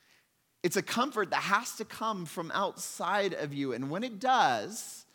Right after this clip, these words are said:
because of your mourning, then envy slowly is starting to erode. The grief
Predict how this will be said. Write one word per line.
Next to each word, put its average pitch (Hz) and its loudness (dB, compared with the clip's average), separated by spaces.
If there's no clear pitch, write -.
because 180 -6
of 190 -8
your 208 -4
mourning, 196 -6
then 151 -8
envy 139 -4
slowly 131 -2
is - -10
starting 113 -6
to 113 -10
erode. 98 -10
The 135 -2
grief 147 -6